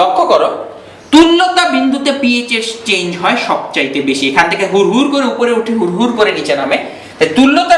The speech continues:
বিন্দুতে পিএইচ এর একটা বিগ চেঞ্জ আমরা লক্ষ্য করি। এই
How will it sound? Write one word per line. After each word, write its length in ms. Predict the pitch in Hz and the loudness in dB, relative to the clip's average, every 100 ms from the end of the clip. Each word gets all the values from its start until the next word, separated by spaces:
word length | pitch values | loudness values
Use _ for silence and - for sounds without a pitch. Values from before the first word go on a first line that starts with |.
| 254 | 2
বিন্দুতে 320 | 247 233 247 226 | -2 -2 -4 -2
পিএইচ 260 | 220 214 214 | -2 -2 0
এর 80 | 202 | 0
একটা 140 | 196 - 202 | -2 -4 -2
বিগ 200 | 311 349 - - | 0 0 -4 -4
চেঞ্জ 240 | 202 175 156 143 | -2 -2 -2 -4
আমরা 140 | 139 127 | -2 -4
লক্ষ্য 220 | 123 - 127 | -4 -6 -6
করি। 160 | 123 - - - - | -6 -8 -14 -12 4
এই 80 | 403 | 4